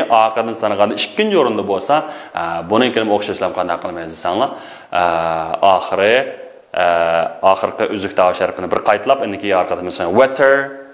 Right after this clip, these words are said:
The wettest. Nam, namrak, ang, nam degan gap, ha? Okey, masalan, thin. E, ma'ni muqaddar risal keyinda sanalgan ikkinchi o'rinda shunday go. Thinner, thinnest. O'ruq, o'ruqroq, ang o'ruq. What about good? Endi ma yana bir shakli savolashda, e, bu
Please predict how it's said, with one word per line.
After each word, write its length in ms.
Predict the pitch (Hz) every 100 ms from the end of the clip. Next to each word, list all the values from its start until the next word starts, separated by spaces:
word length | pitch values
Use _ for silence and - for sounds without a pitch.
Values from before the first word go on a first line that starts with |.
| -
The 60 | 104
wettest. 560 | 110 120 113 - - -
Nam, 640 | 104 107 117 120 123 117 104
namrak, 480 | 98 101 117 - -
ang, 600 | 107 107 110 113 110 95
nam 260 | 87 85
degan 240 | 85 82 82
gap, 180 | - 98
ha? 260 | 127 139 - - -
Okey, 220 | 143 185
masalan, 300 | 185 185 190 -
thin. 400 | 220 165 95 -
E, 80 | -
ma'ni 340 | 107 127 202 262
muqaddar 300 | 262 202 190
risal 240 | 175 185 185
keyinda 300 | - 160 151 147
sanalgan 240 | 151 147
ikkinchi 240 | 147 151
o'rinda 200 | 147 123 120
shunday 180 | 110
go. 100 | 143 185 - -
Thinner, 520 | 196 202 208 208 202 -
thinnest. 320 | 175 147 95 - - - -
O'ruq, 460 | 131 170 202 -
o'ruqroq, 480 | 127 127 127 151 160 110
ang 160 | 107
o'ruq. 320 | 101 90 82 - - -
What 160 | 117 156
about 300 | 175 131 123
good? 720 | 185 196 180 151 120 - - - - -
Endi 240 | 165 202 190
ma 220 | 165 190
yana 260 | 180 165 196
bir 100 | 220
shakli 400 | 214 190 190 285
savolashda, 560 | 311 185 147 131 - 110 - - - 107
e, 320 | 104 104
bu 60 | 107